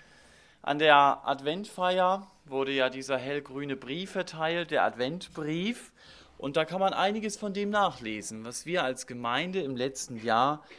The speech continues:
mit Gott erlebt haben. Ich habe nur einige Dinge hier herausgegriffen. Es gibt zum Beispiel etliche Geschwister, die der Herr neu in die Gemeinde geführt hat. Das finde ich echt schön. Das hat er getan im letzten Jahr.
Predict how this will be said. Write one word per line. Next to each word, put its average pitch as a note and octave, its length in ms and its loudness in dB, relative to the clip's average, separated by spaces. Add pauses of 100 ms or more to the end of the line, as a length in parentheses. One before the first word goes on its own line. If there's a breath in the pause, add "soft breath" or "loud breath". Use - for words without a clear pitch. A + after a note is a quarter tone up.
(140 loud breath)
mit C3 180 -8
Gott C#3+ 240 0
erlebt G#3+ 560 -2
haben. D#2+ 300 -14 (260)
Ich - 60 -14
habe D3+ 120 -2
nur D#3 140 0
einige E3 320 -2
Dinge F3 240 -6
hier E3+ 200 -2
herausgegriffen. F#3+ 1000 -2 (360 loud breath)
Es - 80 -18
gibt E3 180 -10
zum E3+ 180 -8
Beispiel D3 560 -4
etliche B2 720 -6 (160)
Geschwister, F#3 640 -6
die D#3 140 -12
der C3+ 100 0
Herr C3+ 240 -2
neu C3+ 300 -2
in F#3 180 -6
die F3+ 140 -6
Gemeinde D3+ 580 2
geführt A#3 520 -4
hat. A#2 200 4 (240 loud breath)
Das D#3+ 140 -10
finde F#3 180 -8
ich - 160 -8
echt - 180 -8
schön. C4 320 -4 (920)
Das F#3+ 160 -4
hat G#3+ 100 -4
er F#3 140 4
getan C3 520 0 (120)
im C3+ 140 -2
letzten B2+ 380 2
Jahr. G#2+ 320 4